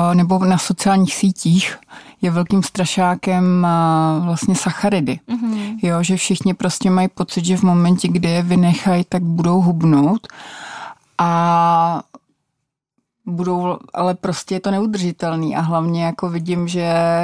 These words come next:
Speaker 1: my, my ty sacharidy prostě k tomu, aby jsme fungovali, potřebujeme. Takže naučit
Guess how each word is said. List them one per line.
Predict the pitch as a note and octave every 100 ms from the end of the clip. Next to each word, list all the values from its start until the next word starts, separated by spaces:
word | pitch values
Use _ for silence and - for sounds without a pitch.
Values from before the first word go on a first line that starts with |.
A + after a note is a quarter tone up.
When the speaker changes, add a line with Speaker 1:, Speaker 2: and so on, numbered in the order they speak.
| E3 -
Speaker 1:
my, | E3 E3+
my | - E3+
ty | E3 F3+
sacharidy | E3+ - F3 E3 F3
prostě | F3+ E3 -
k | F3
tomu, | F3 E3+
aby | F3 F3
jsme | - F#3
fungovali, | - F3 E3+ E3+ F3 F#3
potřebujeme. | E3 - F3 E3 E3 D#3 E3+ - - - - - -
Takže | F3 E3+ E3+ F3+ F3 E3+ E3+ F3+
naučit | F3+ F3 - F#3